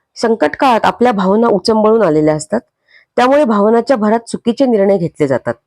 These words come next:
त्यामुळे संकट काळात विवेकबुद्धी शाबूत ठेवून निर्णय घ्यावेत. चौथा आहे आपल्या लोकांकडे मदत मागायला लाजू नये. ज्यांना आपण आपले समजतो त्या लोकांकडे मदत मागायला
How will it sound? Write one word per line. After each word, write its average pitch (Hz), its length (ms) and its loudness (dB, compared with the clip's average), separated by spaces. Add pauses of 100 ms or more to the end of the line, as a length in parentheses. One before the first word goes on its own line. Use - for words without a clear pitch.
(540)
त्यामुळे 220 300 2
संकट 196 360 -2
काळात 190 240 0
विवेकबुद्धी 220 640 0
शाबूत 175 320 -2 (100)
ठेवून 170 240 -2 (380)
निर्णय 156 300 2
घ्यावेत. 151 280 -2 (1080)
चौथा 254 340 0
आहे 294 280 2
आपल्या 254 260 0
लोकांकडे 247 500 0
मदत 208 380 0
मागायला 175 420 2
लाजू 151 420 0
नये. 117 160 -4 (1000)
ज्यांना 277 300 2
आपण 302 180 0
आपले 240 280 0
समजतो 208 600 -2 (280)
त्या 240 100 2
लोकांकडे 220 540 0
मदत 190 360 0
मागायला 175 460 0